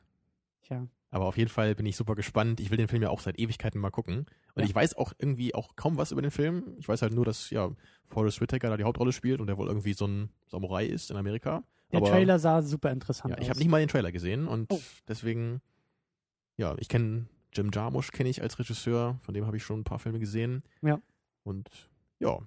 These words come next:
Speaker 2: ich bin gespannt.
Speaker 1: Dito. Aber das ist auch ein schöner Start ins neue Jahr, finde ich. Mit
Speaker 2: Mhm.
Speaker 1: so einem Hörervorschlag, mit so einer Hörerbestechung, wie du schon gesagt hast,
Speaker 2: Ja.
Speaker 1: starten wir natürlich gerne ins neue Jahr. Ja, dann bleibt uns eigentlich,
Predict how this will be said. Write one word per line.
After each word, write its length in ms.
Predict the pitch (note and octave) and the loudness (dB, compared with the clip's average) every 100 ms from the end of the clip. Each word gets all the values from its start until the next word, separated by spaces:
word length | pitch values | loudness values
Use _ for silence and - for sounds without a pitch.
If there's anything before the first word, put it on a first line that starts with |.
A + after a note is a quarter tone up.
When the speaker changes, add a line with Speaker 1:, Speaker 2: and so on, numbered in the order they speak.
| - | -8
Speaker 2:
ich 120 | G#2 | 0
bin 100 | B2 | 2
gespannt. 600 | C#3+ - G#2+ D3 - - - _ _ _ _ _ _ _ _ _ _ _ _ _ - | 2 2 0 -2 -6 -14 -20 _ _ _ _ _ _ _ _ _ _ _ _ _ 0
Speaker 1:
Dito. 360 | A3+ - C#3 A#2+ _ _ | 0 2 -2 -2 _ _
Aber 180 | E3+ E3 | 2 4
das 160 | F3 - | 4 2
ist 100 | F3+ | 0
auch 100 | E3+ | 0
ein 80 | F3 | 0
schöner 260 | - F3 | 2 2
Start 300 | D#3 E3 D#3+ | 2 0 -2
ins 160 | D#3+ - | -4 -2
neue 160 | D3+ | 0
Jahr, 180 | D3 C#3 | 2 0
finde 260 | C3 C3+ B2+ | -4 -8 -8
ich. 240 | C#3 - _ _ _ _ - | -10 -12 _ _ _ _ -4
Mit 100 | A2+ | 2
Speaker 2:
Mhm. 40 | |
Speaker 1:
so 100 | D3 | 4
einem 280 | D#3+ C#3 C#3 _ _ | 4 -2 -4 _ _
Hörervorschlag, 840 | F3 D#3+ D#3 - D#3 - D3+ C#3+ - _ _ _ _ _ - | 4 6 4 2 2 2 0 -2 -8 _ _ _ _ _ -6
mit 100 | D#3 | -2
so 60 | |
einer 180 | E3 D3 | 0 2
Hörerbestechung, 880 | C3 D3 D3 C3+ - F3 E3 D3 D3 - | 2 2 0 -2 -4 -2 -2 -2 -4 -4
wie 80 | D#3 | 0
du 100 | D3+ | 0
schon 220 | - D3+ | 0 -2
gesagt 360 | D3 D3 D3 - | -2 -2 -4 -4
hast, 300 | C#3 - - _ - | -6 -8 -20 _ -6
Speaker 2:
Ja. 200 | F#2+ F2 | -4 0
Speaker 1:
starten 300 | F2 E3 E3 | 6 6 8
wir 60 | |
natürlich 320 | D3+ C#3+ D3 - | 2 2 -2 0
gerne 220 | D#3+ D#3 | 0 0
ins 160 | D3+ | -2
neue 200 | - C#3+ | -2 0
Jahr. 320 | C#3+ C3+ C3+ C#3 _ _ _ _ _ _ _ _ _ _ _ _ | 0 0 0 -4 _ _ _ _ _ _ _ _ _ _ _ _
Ja, 240 | B3 F#3+ B2+ - - _ _ _ - | 8 8 6 -4 -20 _ _ _ 4
dann 160 | F#3 | 6
bleibt 220 | F3+ G3 | 6 4
uns 140 | G#3 F#3+ | 4 0
eigentlich, 500 | F#3+ G3 F#3+ - | 0 0 -2 -4